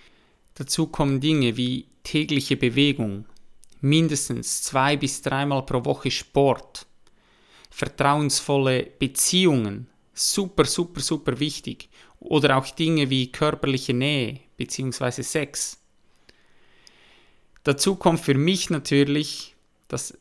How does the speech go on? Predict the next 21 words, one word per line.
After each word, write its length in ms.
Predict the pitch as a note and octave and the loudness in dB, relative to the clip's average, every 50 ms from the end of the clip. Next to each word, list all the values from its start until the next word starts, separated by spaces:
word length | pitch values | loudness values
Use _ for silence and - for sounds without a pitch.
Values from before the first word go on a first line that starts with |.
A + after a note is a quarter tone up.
| _ | _
effektivste 1200 | - D3 C3+ - C#3+ C3+ C3+ - - - - - - - - F3+ G#3+ A3 - - - - - C#3 - | 0 0 2 2 0 -2 -2 -6 -14 -18 -16 -12 -8 -4 -2 -2 -2 0 0 -2 -2 -2 -4 -6 -6
Tool 480 | - - - F3 E3+ D#3+ C#3 C#3+ - - - | -8 -8 -4 -2 0 0 0 0 -2 -4 -2
überhaupt. 960 | F3+ F#3 G3 G3+ F#3 F3 D3 A#2+ B2 A2+ B2+ C#3+ C#3+ - - - - - - - - - _ _ _ _ _ _ _ - _ _ _ _ _ | 0 2 2 4 4 4 2 2 2 0 0 -2 -4 -8 -12 -18 -18 -18 -20 -20 -20 -20 _ _ _ _ _ _ _ -20 _ _ _ _ _
Und 440 | - A#2+ A#2 A#2 A#2+ A#2 - - - | -8 -6 -4 -4 -6 -6 -10 -12 -10
dreimal 580 | - - - C#3+ D3 D3 C#3 C#3 C3+ C#3 C#3+ C#3+ - | -4 0 2 2 4 4 4 4 4 2 2 0 -2
darfst 320 | - D3+ C#3+ C3+ - - - | -4 -4 -4 -4 -4 -2 0
du 100 | C3+ B2+ | 2 4
raten, 640 | B2+ C3+ D3 D3+ - - - C3+ C#3 C#3+ D3 C#3 | 6 6 4 4 0 -2 -4 -4 -4 -4 -6 -6
was 280 | C3+ B2+ A#2+ B2 B2 - | -4 0 0 0 0 0
es 160 | C#3 B2+ - | -2 -4 -4
ist. 440 | D3+ E3 E3 - - - - - - _ _ _ _ _ - _ _ _ _ - | -4 -4 -4 -4 -8 -10 -14 -20 -20 _ _ _ _ _ -20 _ _ _ _ -8
Natürlich 800 | C3+ A#2 - - - D3+ D3+ D3+ C#3+ C3+ C3+ C3+ C3+ - - - - - - | -8 -8 -6 -2 2 2 2 4 4 2 0 0 -2 -6 -12 -14 -18 -12 -10
die 160 | D3+ - - | -10 -8 -4
Atmung. 560 | - - D3+ D3 - - - A#2+ - D#3+ F#3+ F#3 - _ _ _ _ _ _ _ _ _ _ - - - - - - - - _ _ - | -2 0 0 0 -2 -4 -6 -6 -4 -6 -10 -16 -18 _ _ _ _ _ _ _ _ _ _ -20 -20 -20 -20 -20 -20 -20 -20 _ _ -8
Die 220 | - - - - | -8 -6 0 4
Atmung 720 | D#3+ E3+ F#3 F#3+ F#3 - - C#3+ C#3 D3 D#3+ E3 E3+ E3 - - _ | 4 6 6 4 2 0 -2 0 0 0 0 -2 -2 -4 -6 -10 _
in 360 | - - C3 B2+ B2+ B2+ B2+ - | -4 -2 0 0 0 -2 -4 0
Kombination 920 | - D#3+ D3+ D3 C#3+ C#3 C3+ C3+ C3 C3 - - - D#3+ D#3+ D#3 C3+ B2 | 2 2 2 4 4 2 2 2 0 -2 -2 -2 0 2 2 2 2 2
mit 320 | A#2 A#2+ B2 A#2+ - - - | 0 0 -2 -4 -6 -12 -8
somatischen 800 | - - - - C3 C3 C3+ D3+ E3 D#3+ - F3+ F3+ - - - | -4 -2 0 0 0 0 0 0 0 0 0 -2 -2 -2 -2 -2
Übungen, 600 | E3 E3 D#3 C3+ B2 A#2 A2+ G#2+ G#2 B2 C3+ | -2 -2 -2 0 -2 -2 -2 -4 -6 -8 -10